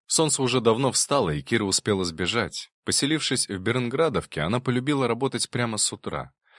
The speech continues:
Благо, теперь ей не нужно было ездить в офис, достаточно открыть MacBook, и рабочее место готово. MacBook заказали новый, потому что машинка Киры все еще пылилась у полицейских экспертов.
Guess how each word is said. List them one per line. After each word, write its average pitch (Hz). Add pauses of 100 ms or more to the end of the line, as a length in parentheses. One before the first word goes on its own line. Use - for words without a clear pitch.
(160)
Благо, 151
теперь 151
ей 143
не 143
нужно 139
было 123
ездить 123
в 123
офис, -
достаточно -
открыть 80
MacBook, 73
и 220
рабочее 117
место 90
готово. 76 (640)
MacBook 147
заказали 147
новый, 87
потому 90
что -
машинка 90
Киры 147
все 143
еще 147
пылилась 131
у 95
полицейских 110
экспертов. 76